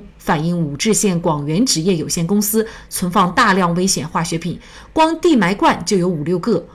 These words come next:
而且都是苯类的危险品，很容易爆炸。不仅如此，张文琪还在信中称，广元纸业偷偷在厂内大坑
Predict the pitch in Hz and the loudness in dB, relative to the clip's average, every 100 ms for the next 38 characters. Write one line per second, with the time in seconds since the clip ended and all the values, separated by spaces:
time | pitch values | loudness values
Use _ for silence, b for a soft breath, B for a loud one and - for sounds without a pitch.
0 | B 170 196 - - 170 170 202 - - | B -2 0 0 -2 -2 0 -2 -4 -2
1 | 156 147 202 339 156 - 165 165 151 147 | -2 -2 0 0 0 -4 -4 -4 -6 -8
2 | - - b b - - 185 143 143 190 | -12 -16 b b -10 -4 -4 -4 -2 -2
3 | 175 151 143 131 - - - - - - | 0 -4 -4 -8 -10 -20 -20 -20 -8 0
4 | 196 175 175 196 170 151 B B 214 208 | 2 2 2 0 -2 -4 B B 2 2
5 | 214 180 175 175 170 190 175 175 180 170 | 2 0 0 0 0 0 0 -2 -2 -4
6 | B B 208 190 233 220 185 175 226 226 | B B 4 4 4 4 2 2 2 2
7 | 226 190 - 147 175 170 262 220 - 233 | 2 0 -2 -6 -4 -2 0 0 2 2
8 | 233 | 2